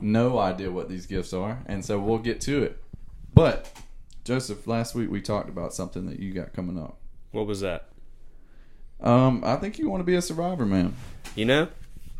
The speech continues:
Speaker 3: at the beginning of this quarantine, um, I started
Speaker 2: Mm-hmm.
Speaker 3: going through my typical shows, you know, definitely a diehard Office fan, you know, watch it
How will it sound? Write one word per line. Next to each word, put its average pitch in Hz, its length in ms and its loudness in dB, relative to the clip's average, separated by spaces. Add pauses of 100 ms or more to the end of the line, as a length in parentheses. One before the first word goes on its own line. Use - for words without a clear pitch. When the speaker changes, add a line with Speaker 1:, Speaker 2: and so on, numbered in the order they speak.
(460)
Speaker 3:
at 127 80 4
the 127 60 -2
beginning 151 280 4
of 180 60 6
this 147 120 2
quarantine, 120 920 0
um, 101 480 0
I 104 280 0
started 110 580 2
Speaker 2:
Mm-hmm. - 80 -14 (460)
Speaker 3:
going 123 300 6
through 123 220 2
my 110 120 2
typical 110 360 -2
shows, 104 720 2 (160)
you 101 100 -4
know, 98 280 0 (320)
definitely 107 420 2
a 98 120 4
diehard 95 680 2
Office 90 340 -2
fan, 90 360 -4
you 90 80 -6
know, 90 380 -6
watch 92 320 -6
it 85 180 -4